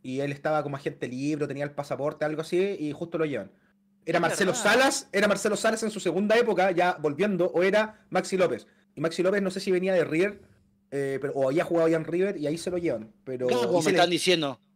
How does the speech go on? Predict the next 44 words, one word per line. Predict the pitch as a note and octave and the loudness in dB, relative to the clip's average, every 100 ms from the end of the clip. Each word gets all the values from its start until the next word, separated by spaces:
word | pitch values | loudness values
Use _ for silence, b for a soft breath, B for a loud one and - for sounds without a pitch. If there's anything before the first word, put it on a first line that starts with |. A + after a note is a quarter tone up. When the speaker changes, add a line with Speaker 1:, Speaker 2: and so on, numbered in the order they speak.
| - | -6
Speaker 1:
Fernando | F3+ G3 G3 | 0 2 4
Gago. | F#3+ D3+ A#2+ - _ _ _ _ _ _ - | 4 2 -2 -10 _ _ _ _ _ _ -8
Fernando | D#3+ F#3 G3 | -2 0 2
Gago | G#3+ G#3+ A#3 - | 4 4 4 2
termina, | - E3+ G3+ | -2 0 0
est-, | F#3 D#3+ - - | 0 -4 -14 -6
pasa | - F#3+ | -4 2
del | G#3+ | 2
Speaker 2:
En | G3+ | 4
Speaker 1:
Madrid, | F3 | 4
Speaker 2:
el | E3+ | 6
Real. | F#3+ F3+ | 6 6
Speaker 1:
del | D3+ | 4
Barcelona | D#3 - E3+ G3 | -2 0 2 4
directamente | G3 G3 G3+ G#3 A3 A3+ | 2 2 0 -2 0 -2
al, | G#3+ | -2
al | G3 | 0
Madrid, | F#3+ F3+ F#3+ A#3+ b b _ _ | 2 2 2 0 b b _ _
y, | - G#3 A#3 A#3+ A3+ | -4 -2 -2 -4 -6
eh, | D#3+ D#3+ D#3+ D#3 | -2 0 2 0
tuvo | D#3+ F#3+ | 2 2
una | F3 | 2
muy | F3+ | 0
buena | F#3 G3 G3+ G3+ G3 G3 F#3 | 0 2 2 2 2 0 0
temporada | F3+ - E3+ F3+ F#3+ | -4 -2 0 2 2
dos | F#3 | 2
mil | E3+ D#3 | -2 -6
seis, | B2+ - F#3+ D3 - _ _ | -6 0 0 0 -10 _ _
dos | - C#3+ | -6 -4
mil | C#3 | -4
seis, | - F#3+ | -2 0
dos | F3+ | 0
mil | F3 | -2
siete, | - F3 A#2 | -2 -2 -4
Speaker 2:
Gago | - | 0
Speaker 1:
y | |
ahí | F3+ | 4
Speaker 2:
jugó | C4+ | 6
Speaker 1:
se | |
Speaker 2:
los | A#3 | 6
Speaker 1:
lo | F3+ | 4
llevan. | D#3+ | 4
Speaker 2:
dos. | A2+ - _ _ _ _ _ _ _ _ _ _ _ _ - | 2 -6 _ _ _ _ _ _ _ _ _ _ _ _ -20
Speaker 1:
No, | C3+ | -10